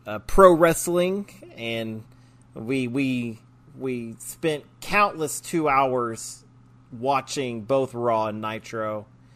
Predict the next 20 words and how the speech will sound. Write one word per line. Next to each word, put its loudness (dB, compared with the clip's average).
and -6
I -2
have -2
to -8
say 0
that -6
things -4
are -2
starting 0
to -2
ramp -4
up. -2
I'm -6
getting -4
kind -4
of -6
excited -4
about -8
both -10
shows. -10